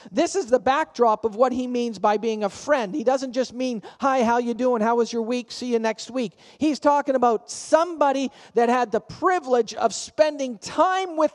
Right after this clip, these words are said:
the king. And the king would talk to these guys and talk to them before he talked to his generals.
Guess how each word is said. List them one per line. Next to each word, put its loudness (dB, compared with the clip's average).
the -2
king. -4
And 2
the 6
king -4
would 6
talk 0
to -10
these -2
guys 2
and -8
talk -2
to -8
them 0
before -2
he -4
talked -6
to -6
his -8
generals. -10